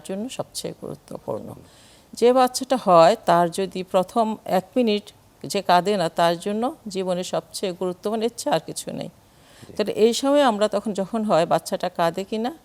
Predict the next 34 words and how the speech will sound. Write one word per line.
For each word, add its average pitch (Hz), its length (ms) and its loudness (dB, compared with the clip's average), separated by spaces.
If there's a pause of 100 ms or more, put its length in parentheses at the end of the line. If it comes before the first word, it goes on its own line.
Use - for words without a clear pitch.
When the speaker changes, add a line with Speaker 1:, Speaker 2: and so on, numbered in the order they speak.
(220)
Speaker 1:
তার 180 180 2
মানে 233 200 -2
অর্থ 196 220 0
হলো 180 140 -4
শ্বাস - 440 -6
নেওয়া। 90 240 -10 (640)
তাহলে 185 180 0
আমরা 202 240 2
যখন 247 280 0
দেখি, 214 240 -4
মেডিকেল 226 360 -2
পার্সনরা 269 420 -2
দেখি 262 240 -4
সে 240 140 -4
শ্বাস 180 360 0
নিচ্ছে 190 260 -8
কিনা, 247 240 -8
কিন্তু 220 260 -4
কান্নাটা 196 460 -2
হলো 220 260 -2 (380)
তার 165 140 0
Speaker 2:
সেটি 139 120 -4
Speaker 1:
কান্না 233 200 0
Speaker 2:
শুরু। - 120 2
Speaker 1:
কীভাবে, 185 480 4
আমরা 165 260 0
দেখতেছি 196 440 -8
শ্বাস - 400 -8
নেয় - 180 -12
কিনা। - 120 -20 (600)
তো 214 80 0
সেই 247 640 0
অবস্থায় 214 720 4 (680)
আমরা 185 380 2